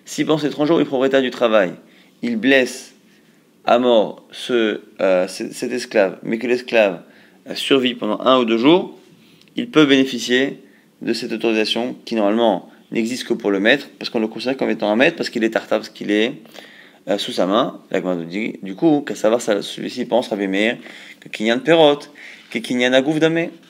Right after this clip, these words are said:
que celui qui acquiert le travail ou le profit de quelque chose est considéré comme étant son propriétaire, c'est pour ça que il est dispensé. Rabbi Yehuda n'est pas d'accord, Rabbi Yehuda Omer,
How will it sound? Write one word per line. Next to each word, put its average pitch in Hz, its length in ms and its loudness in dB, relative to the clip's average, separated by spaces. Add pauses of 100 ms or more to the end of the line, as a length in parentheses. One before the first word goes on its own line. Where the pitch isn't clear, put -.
(160)
que 127 120 -4
celui 139 460 2
qui - 120 -2
acquiert 117 520 4 (600)
le 101 120 -4
travail 117 760 4
ou 107 240 -2
le 107 160 0
profit 139 300 -2
de - 80 -16
quelque 110 160 -6
chose 143 340 0 (720)
est 135 80 6
considéré 139 320 0
comme 135 100 2
étant 127 160 0
son 127 120 -8
propriétaire, 120 440 -4
c'est 131 120 -6
pour 110 140 -8
ça 120 120 -2
que 123 340 -2 (300)
il - 120 -4
est 120 80 0
dispensé. - 380 -12 (600)
Rabbi 107 180 0
Yehuda 175 160 6
n'est 160 60 0
pas 175 80 6
d'accord, 170 180 6
Rabbi 151 120 6
Yehuda 156 180 6
Omer, 156 420 4